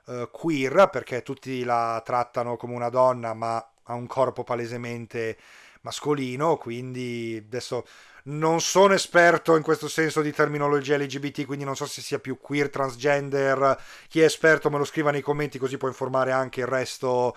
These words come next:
di chi mi ascolta, però comunque insomma è il primo personaggio dichiaratamente appartenente a questo tipo di categorie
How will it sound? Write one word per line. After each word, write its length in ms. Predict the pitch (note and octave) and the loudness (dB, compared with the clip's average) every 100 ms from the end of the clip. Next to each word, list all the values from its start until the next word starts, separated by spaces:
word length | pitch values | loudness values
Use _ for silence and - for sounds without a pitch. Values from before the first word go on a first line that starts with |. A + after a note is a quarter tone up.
| - - - - - | -8 -20 -20 -20 -16
di 80 | |
chi 160 | B2+ C#3 | -10 -4
mi 80 | E3+ | -2
ascolta, 520 | E3+ C#3 B2+ A#2 B2+ - - | 0 0 -2 -2 -8 -10 -12
però 200 | - F#3 | 6 6
comunque 320 | F3+ E3 D3+ D3 | 6 0 0 -2
insomma 440 | - C#3+ C3+ C3 | 0 0 2 0
è 100 | D3 | 2
il 180 | D3 D3+ | 0 2
primo 220 | F3+ F#3+ | 4 4
personaggio 480 | E3 D#3 E3 E3+ D3 | 4 0 4 4 2
dichiaratamente 880 | D3+ - E3 D#3+ E3 D#3+ E3+ D#3+ - | -6 4 6 8 6 4 0 0 2
appartenente 540 | C#3+ D3 C#3+ D3+ D3+ | 4 4 4 0 0
a 40 | E3 | -2
questo 220 | C#3 C#3 | -2 -4
tipo 220 | C#3+ D3 | -4 -4
di 80 | C3+ | -2
categorie 680 | C#3+ C#3 C#3+ F3 C#3+ C#3 | -4 -2 -2 -2 0 -2